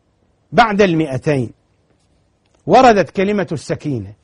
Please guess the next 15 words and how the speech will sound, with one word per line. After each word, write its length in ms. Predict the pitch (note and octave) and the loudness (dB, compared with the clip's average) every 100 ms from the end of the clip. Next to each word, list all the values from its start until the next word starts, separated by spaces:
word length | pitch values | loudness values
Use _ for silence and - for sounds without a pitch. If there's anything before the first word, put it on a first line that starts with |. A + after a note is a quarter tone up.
| _ _ _ _ _ _ _ _ _ _ _ _ _ - | _ _ _ _ _ _ _ _ _ _ _ _ _ 0
قلت 300 | A3 C4+ F3 | 2 2 0
بأنني 540 | G3 A3 B3 A#3 G#3+ | -2 0 0 0 -2
أريد 360 | F#3+ G3 B3 G#3+ | -2 -2 -2 -2
أن 200 | F#3+ F#3+ | -4 -4
أتتبع 760 | F3 F#3+ F3+ B3+ G3 C#3+ A2+ - _ _ - | -4 -2 2 2 2 0 -2 -6 _ _ -2
كلمة 360 | F#3 G#3 A#3+ G3+ | 0 2 2 0
السكينة 840 | F3+ - D#3+ - A#3 C4 A#3+ A#3 | -2 -2 -4 0 2 2 2 -2
في 120 | E3 | -4
القرآن 480 | G3 - E3+ D#3+ D#3+ | -4 0 0 0 -2
الكريم. 440 | B2 - B2+ A2 G#2 _ _ _ _ _ _ _ _ _ _ _ _ _ _ _ _ _ - | -4 -6 -8 -8 -14 _ _ _ _ _ _ _ _ _ _ _ _ _ _ _ _ _ -10
الآية 380 | E3+ A3 C#4+ D#4 | -2 2 6 6
الثامنة 580 | A#3+ F#3+ B3+ C#4 C4 A3+ | 4 2 0 2 2 2
والأربعون 840 | G#3+ F#3+ E3+ F3+ F3 F3+ A#3+ A#3+ | 2 2 0 -2 0 -2 -2 0
بعد 260 | G#3+ G3+ F#3 | 0 2 2
المائتين: 680 | F3+ E3 C#3+ C3 D3 B2+ | 0 0 -4 -4 -2 -4